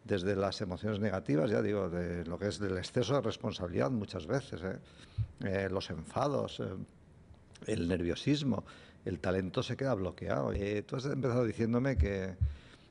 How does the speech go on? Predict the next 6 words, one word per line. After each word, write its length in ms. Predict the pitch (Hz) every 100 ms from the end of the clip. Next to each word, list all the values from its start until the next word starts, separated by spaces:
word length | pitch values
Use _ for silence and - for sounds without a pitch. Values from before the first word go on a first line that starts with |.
| - -
se 160 | -
personaliza 720 | - 101 101 98 101 123 -
ya 180 | 117 107
la 140 | 117 -
preparación 540 | 90 90 87 107 98
física. 520 | - 120 - - 92